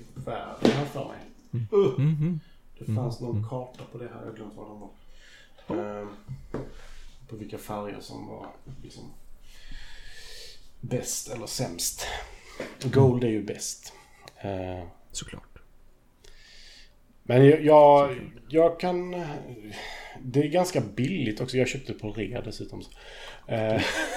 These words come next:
Speaker 1: men det är ett
Speaker 2: Har du
Speaker 1: ganska
Speaker 2: fyrahundra
Speaker 1: billigt spel.
Speaker 2: spänn?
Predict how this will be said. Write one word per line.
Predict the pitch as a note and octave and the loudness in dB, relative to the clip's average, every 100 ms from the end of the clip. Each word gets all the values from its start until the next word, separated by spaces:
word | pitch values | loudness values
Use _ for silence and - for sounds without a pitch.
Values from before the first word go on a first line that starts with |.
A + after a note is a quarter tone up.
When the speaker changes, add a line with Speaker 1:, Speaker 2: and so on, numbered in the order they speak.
| - - - - - - - - - | -8 -14 -20 -20 -20 -20 -18 -20 -16
Speaker 1:
men | - A#2 B2 | -10 -6 2
det | C3 | 6
är | |
ett | C#3+ C3+ | 6 6
Speaker 2:
Har | B2 | 2
du | C3 | 4
Speaker 1:
ganska | A2 | 2
Speaker 2:
fyrahundra | B2+ C3 B2+ | 4 4 4
Speaker 1:
billigt | B2+ | 2
spel. | - | 2
Speaker 2:
spänn? | A#2+ C3+ | 0 0